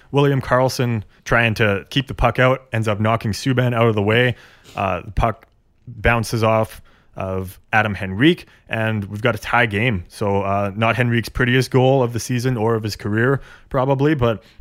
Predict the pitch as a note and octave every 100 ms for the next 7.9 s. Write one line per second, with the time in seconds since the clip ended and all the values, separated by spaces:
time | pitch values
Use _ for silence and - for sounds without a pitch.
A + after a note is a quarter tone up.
0 | - - C3 C3 B2 A#2+ A#2 - C3+ C3
1 | A#2 G#2+ - C3 C3 C3+ B2+ A2+ C#3+ D3
2 | - - - - - A#2+ - A#2 G#2+ A2
3 | G#2+ G#2 G#2 G2+ A2+ A#2+ G2+ A2+ - D#3
4 | A2+ G#2+ A#2 A2+ G#2 F#2+ F2 - G#2 G#2+
5 | G2+ A2+ F#2 - - F#2 E2+ - F#2 F2
6 | F#2 - F#2 F2 G2 F#2+ F#2+ F#2 - -
7 | - F#2 F#2 F#2+ F#2+ F#2 F#2+ G2+ -